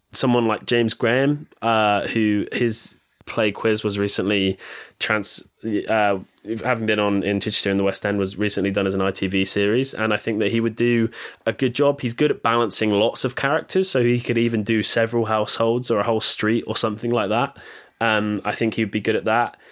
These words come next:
If not, I think a really fresh perspective would be someone like Debbie Tucker Green, who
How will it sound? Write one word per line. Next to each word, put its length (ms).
If 200
not, 200
I 40
think 240
a 40
really 260
fresh 260
perspective 400
would 100
be 100
someone 280
like 160
Debbie 220
Tucker 280
Green, 440
who 520